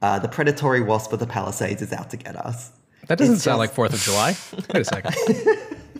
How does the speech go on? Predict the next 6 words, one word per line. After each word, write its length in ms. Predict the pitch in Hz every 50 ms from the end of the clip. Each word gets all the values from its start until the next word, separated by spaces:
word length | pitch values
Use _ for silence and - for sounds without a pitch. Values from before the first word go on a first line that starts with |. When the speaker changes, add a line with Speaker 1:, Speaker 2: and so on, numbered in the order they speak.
| - - - - - - - - - - - - _ _ _ _ - - - - 247 240 -
Speaker 1:
It's 220 | 214 214 - 208 -
just 240 | 208 202 190 196
this 160 | 202 180 - -
gorgeous 560 | - - 170 151 151 147 151 156 143 - -
song 320 | - 117 113 113 113 110
about 560 | 104 107 92 117 110 107 107 101 - - -